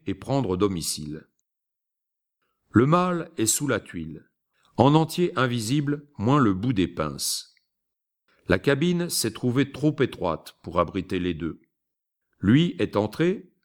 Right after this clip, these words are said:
elle, puissante de bedaine, est restée dehors, retenue des doigts par son compagnon. La queue courbée en large cintre est paresseusement inclinée de côté,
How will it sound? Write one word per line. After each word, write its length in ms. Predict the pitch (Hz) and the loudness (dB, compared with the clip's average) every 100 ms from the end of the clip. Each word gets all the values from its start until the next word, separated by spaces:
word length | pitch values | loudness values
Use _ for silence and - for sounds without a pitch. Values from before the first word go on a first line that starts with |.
| _ _ - | _ _ 0
elle, 360 | 117 160 185 - | 2 2 -2 -10
puissante 540 | - 113 - 135 123 90 | -8 -4 0 -2 -4 -4
de 120 | 90 | -2
bedaine, 440 | 87 117 156 151 | 0 0 0 -2
est 100 | 107 | -4
restée 320 | 117 135 - | -4 -4 -2
dehors, 580 | 139 104 90 90 107 _ _ _ _ | 0 0 0 0 -4 _ _ _ _
retenue 480 | 87 117 131 117 123 | 0 0 2 0 0
des 160 | 98 | -2
doigts 280 | 90 101 135 | -2 -2 -2
par 140 | 117 98 | -2 -6
son 160 | 95 | -8
compagnon. 560 | - 110 - 78 69 - _ _ _ _ _ _ _ _ _ _ _ | -6 -6 -4 -8 -10 -16 _ _ _ _ _ _ _ _ _ _ _
La 140 | 143 127 | 2 2
queue 180 | 190 | -2
courbée 460 | 202 139 113 135 170 90 | -2 -2 0 2 0 0
en 100 | 92 | -2
large 320 | 104 95 110 | -2 -2 -6
cintre 500 | - 156 156 - _ _ _ - | -2 -4 -4 -10 _ _ _ -6
est 120 | 101 | -4
paresseusement 920 | - 139 160 - 135 107 113 139 - | -2 0 0 -2 -4 -4 -4 -4 -4
inclinée 460 | 95 101 104 107 113 | -8 -4 -2 2 2
de 80 | 101 | 0
côté, 500 | - 92 - 76 | -2 -6 -6 -14